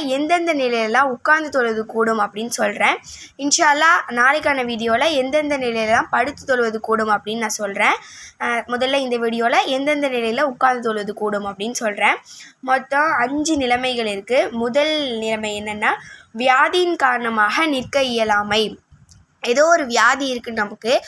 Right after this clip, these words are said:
அந்த வியாதினால நம்மளால நிக்க முடியாது அப்படின்னா நம்ம அந்த நேரத்துல உட்கார்ந்து தொழுதுக்கலாம். அடுத்தது ரெண்டாவது,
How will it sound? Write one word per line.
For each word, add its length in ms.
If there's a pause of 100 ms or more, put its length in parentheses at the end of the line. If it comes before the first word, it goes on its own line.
(260)
அந்த 240
வியாதினால 640
நம்மளால 460
நிக்க 320
முடியாது 520
அப்படின்னா 480
நம்ம 260
அந்த 200 (180)
நேரத்துல 400 (480)
உட்கார்ந்து 400
தொழுதுக்கலாம். 480 (240)
அடுத்தது 480
ரெண்டாவது, 540